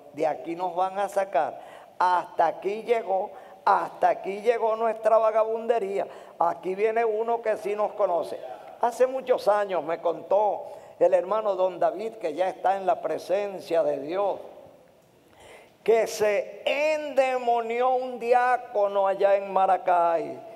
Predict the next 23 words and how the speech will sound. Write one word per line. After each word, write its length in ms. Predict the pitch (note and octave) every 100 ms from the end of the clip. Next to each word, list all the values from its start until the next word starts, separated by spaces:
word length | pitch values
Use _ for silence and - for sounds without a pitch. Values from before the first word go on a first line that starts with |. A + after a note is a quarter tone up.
| - -
Y 100 | E3
ese 380 | A3 - A#3 B3
diácono 680 | A3+ A#3+ A#3 A3+ G#3+ G3+ G3+
lo 160 | G3
tenían 460 | G3 G3 G3 A3+ A#3
en 180 | A3 G#3
un 240 | B3 A#3
cerro, 600 | - G#3 A3 G#3 F#3 F3+
en 120 | F3+ F#3
una 280 | B3+ C4+
casita 720 | C4 A#3 F3 A3 C4 B3+ A3+ A3
bien 260 | G3+ A#3+
apartada, 680 | A#3+ A#3 G#3 G3+ A#3 B3 A#3
porque 280 | G#3+ G3+ G#3
el, 240 | F3+ E3 - - -
el 220 | F3+ F3+
demonio 460 | E3 E3 F#3 A3+ B3+
era 300 | B3 A#3 G#3+
terrible, 1040 | F3+ E3+ F#3 C4 E4 D#4+ C4 F#3+ E3 C#3 -
arremetía 1120 | E3 F3+ F#3 F#3 F3 E3 - D#4+ D#4+ C4 G3+
contra 480 | G3+ F#3+ F#3+ G3 F#3
la 160 | F3 E3
gente. 800 | F#3 A3 F#3 D#3+ D3+ C#3+ -